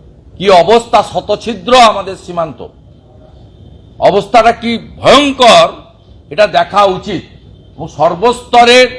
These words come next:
পশ্চিমবাংলার ভারতপ্রেমী নাগরিকগণকে ঐক্যবদ্ধ হতে বলবো যে যোগী আদিত্যনাথজি,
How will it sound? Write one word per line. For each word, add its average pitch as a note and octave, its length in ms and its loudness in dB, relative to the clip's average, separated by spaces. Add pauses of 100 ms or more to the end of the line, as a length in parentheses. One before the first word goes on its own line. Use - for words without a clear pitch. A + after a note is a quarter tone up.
(760)
পশ্চিমবাংলার A3 800 0 (120)
ভারতপ্রেমী F#3+ 520 -4 (100)
নাগরিকগণকে E3 760 -4 (640)
ঐক্যবদ্ধ G#3 580 0 (100)
হতে F#3+ 180 -6 (100)
বলবো E3 240 -4 (840)
যে A3+ 120 4 (1040)
যোগী F3+ 280 -4 (120)
আদিত্যনাথজি, G#3 840 -4